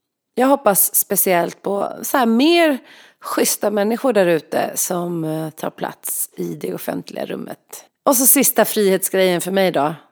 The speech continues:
det är ju bästa, bästa frihetskänslan, det får jag av att dansa. Så med tipset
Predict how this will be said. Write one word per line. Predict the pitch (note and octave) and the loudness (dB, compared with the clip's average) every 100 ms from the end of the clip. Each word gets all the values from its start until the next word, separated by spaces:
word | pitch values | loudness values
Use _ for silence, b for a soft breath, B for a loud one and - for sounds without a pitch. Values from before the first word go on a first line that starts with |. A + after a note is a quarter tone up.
| _ - | _ -2
det | G#3+ | 4
är | F3+ E3+ E3+ E3 | 4 2 2 2
ju | E3 F#3 F#3+ - _ _ _ G3+ | 0 -2 -4 -8 _ _ _ 0
bästa, | D4+ - - - C#4 C4 | 2 2 0 0 0 4
bästa | A#3 - - F#3+ | 4 2 0 -2
frihetskänslan, | - F#3+ E3+ D3+ F#3 E3+ - B2 - _ | 0 0 0 -2 -2 -4 -6 -8 -10 _
det | - F#3+ | -2 -2
får | E3 F#3 D#3 | -2 -2 -2
jag | D3+ | -2
av | D3+ | -4
att | D3+ | -2
dansa. | D#3+ D3+ C#3+ - - _ _ _ _ _ _ _ | 0 0 -2 -4 -6 _ _ _ _ _ _ _
Så | - - A3+ G#3 | 0 2 4 4
med | G3+ | 2
tipset | G#3+ A3 - F#3 | 0 -2 0 -2